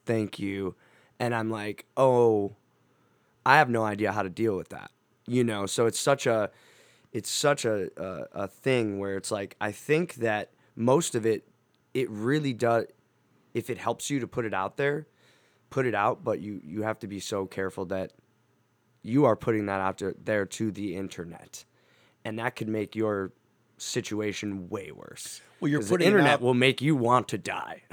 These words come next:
Speaker 1: <laughs> Like,
Speaker 2: You're putting it out there to
Speaker 1: it's
Speaker 2: not
Speaker 1: pretty
Speaker 2: just the
Speaker 1: intense.
Speaker 2: good people. You're putting it out
Speaker 1: Exactly.
Speaker 2: there to the bad people.
Speaker 1: Exactly.
Speaker 2: I, uh,
Speaker 1: So it's,
Speaker 2: that's
Speaker 1: it's
Speaker 2: funny.
Speaker 1: a,
Speaker 2: I, I
Speaker 1: it's a crazy world
Speaker 2: Oh, yeah,
Speaker 1: that's
Speaker 2: it's
Speaker 1: in that sense.
Speaker 2: Oh, God. Like, I've, I post on Twitter when I have episodes.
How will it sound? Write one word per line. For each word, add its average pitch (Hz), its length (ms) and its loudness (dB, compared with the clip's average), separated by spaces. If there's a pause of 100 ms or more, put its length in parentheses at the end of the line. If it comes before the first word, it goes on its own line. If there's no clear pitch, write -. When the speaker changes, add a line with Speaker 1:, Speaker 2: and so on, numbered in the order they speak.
(120)
Speaker 1:
<laughs> 247 180 6 (320)
Like, 202 120 8
Speaker 2:
You're 165 120 4
putting 170 300 2
it 131 80 0
out 139 260 4
there 117 220 2
to - 180 -10
Speaker 1:
it's 117 60 -2
Speaker 2:
not 120 140 0
Speaker 1:
pretty 135 220 6
Speaker 2:
just 117 240 0
the 113 60 -8
Speaker 1:
intense. 101 80 -6
Speaker 2:
good 113 200 -2
people. - 420 -8
You're 123 120 2
putting 135 220 4
it 160 40 10
out - 100 8 (140)
Speaker 1:
Exactly. - 80 -2
Speaker 2:
there 107 160 -4
to - 120 -16
the 101 80 -10
bad 123 340 -2
people. 92 200 -6
Speaker 1:
Exactly. 110 760 0 (140)
Speaker 2:
I, 107 240 -6
uh, 107 120 -4
Speaker 1:
So 67 220 -8
it's, 120 100 -6
Speaker 2:
that's 127 160 -2
Speaker 1:
it's - 80 -8
Speaker 2:
funny. 123 180 -2
Speaker 1:
a, 101 60 -4
Speaker 2:
I, 95 200 -10
I 110 60 -4
Speaker 1:
it's 113 140 -6
a 120 40 -8
crazy 110 680 0
world 104 420 -2
Speaker 2:
Oh, 82 40 -10
yeah, 76 200 -14
Speaker 1:
that's 87 340 -10
Speaker 2:
it's - 100 -10
Speaker 1:
in 107 100 -4
that 98 200 -6
sense. - 580 -12
Speaker 2:
Oh, 104 220 -8
God. 87 300 -12
Like, 82 200 -16
I've, 117 340 -2 (420)
I 160 180 0
post - 520 -6
on 117 280 -4
Twitter 120 360 -4
when 113 140 -4
I 104 80 -4
have 107 180 -4
episodes. 110 600 -4